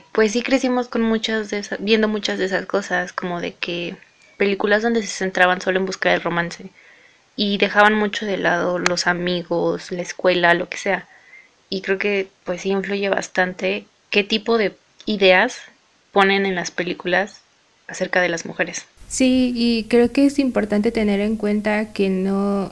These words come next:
Speaker 2: la mayoría de las veces en las películas no te cuentan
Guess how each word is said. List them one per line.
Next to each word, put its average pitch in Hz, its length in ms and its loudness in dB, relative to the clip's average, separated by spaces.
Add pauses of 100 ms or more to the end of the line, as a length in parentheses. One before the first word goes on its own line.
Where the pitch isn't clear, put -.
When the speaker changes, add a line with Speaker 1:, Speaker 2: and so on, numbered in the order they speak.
Speaker 2:
la 214 240 0
mayoría 214 460 2
de 226 80 0
las 220 180 -2
veces 220 300 -2
en 208 80 -4
las 196 140 -2
películas 208 540 -2
no 226 140 0
te 214 140 -4
cuentan 202 520 -2